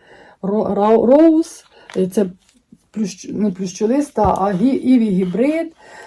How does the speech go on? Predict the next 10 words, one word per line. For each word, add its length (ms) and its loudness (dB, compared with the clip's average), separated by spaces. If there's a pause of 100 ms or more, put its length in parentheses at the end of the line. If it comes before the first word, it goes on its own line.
(120)
яка, 440 0
е, 120 -6
квітне 840 -2
такими 340 -2
чудовими 440 0
трояндочками. 960 -2 (360)
Ось 160 2
залишилися 640 2
кілька 340 -4
ще 480 -4